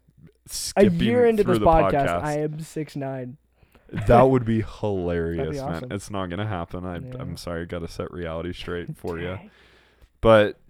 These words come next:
Speaker 1: no, I, yeah, like, the way I respond to things, I just, I just, just try and beat people to the punch. 'Cause it's like,
Speaker 2: Yeah.
Speaker 1: look, people are gonna see a six seven dude walk into the room.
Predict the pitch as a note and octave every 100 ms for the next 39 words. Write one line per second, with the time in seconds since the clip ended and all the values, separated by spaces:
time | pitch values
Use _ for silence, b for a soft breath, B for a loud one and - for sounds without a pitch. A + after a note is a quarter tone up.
0 | _ A2+ B2 B2+ A#2 G2 - A2 B2+ G2+
1 | _ _ _ _ _ - A#2 A2 F2 E2
2 | _ _ A#2 A#2 F#2+ _ _ _ _ _
3 | _ _ _ _ - A#2 A#2+ A2 A#2 A#2
4 | A2+ G2 F#2+ - F#2+ F#2 F#2+ A2+ G#2 G#2
5 | G2 G2 - - F#2 F#2 - - G2+ -
6 | G#2 G#2+ F#2 F2+ - G2+ F#2+ F2+ D#2 -
7 | G2+ F#2+ - - D3+ D#3 E3 D3+ A#2 -
8 | - C3+ A#2+ C#3 A2+ F2 _ _ _ _
9 | _ _ _ _ _ _ _ _ _ _
10 | - G3 F3+ B2+ B2 G2+ - G#2 - -
11 | G2+ - F#2 E2+ D#2 D2+ D2+ D#2 - D2+
12 | C#2+ C2+ C2+